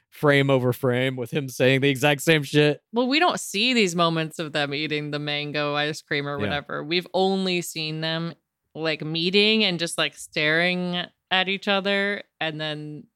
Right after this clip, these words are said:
Speaker 2: him crying at seeing her in a dress. We haven't really seen moments of them being a real couple. I don't, I'm not saying I think that they are not a real couple, but we're just seeing they're the four T R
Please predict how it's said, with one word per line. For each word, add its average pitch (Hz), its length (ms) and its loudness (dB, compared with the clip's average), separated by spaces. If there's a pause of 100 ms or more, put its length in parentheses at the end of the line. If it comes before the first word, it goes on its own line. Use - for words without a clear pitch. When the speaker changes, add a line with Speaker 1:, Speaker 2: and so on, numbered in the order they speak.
(260)
Speaker 2:
him 165 440 -4
crying 175 680 4
at 143 120 -4
seeing 165 300 -4
her 170 100 -4
in 151 60 -6
a 151 80 -4
dress. 165 320 -2
We 180 100 -4
haven't 196 300 -2
really 170 220 -4
seen 160 720 -8 (100)
moments 156 420 -8
of 151 100 -6
them 143 200 -6
being 156 340 -4
a 208 60 0
real 208 180 0
couple. 208 380 -4
I 175 120 4
don't, 165 240 0 (880)
I'm 165 160 2
not 160 180 -2
saying 151 280 -2
I 139 140 -4
think 147 300 -12
that 147 180 -8
they 143 160 -6
are 69 140 -6
not - 260 -6
a 196 60 -4
real 196 180 -4
couple, 185 360 -10
but 143 380 -8 (260)
we're 156 220 -4
just 147 320 -6
seeing 143 340 -4
they're 147 140 -2
the 143 120 -6
four 147 220 -4
T 151 220 -4
R 147 80 0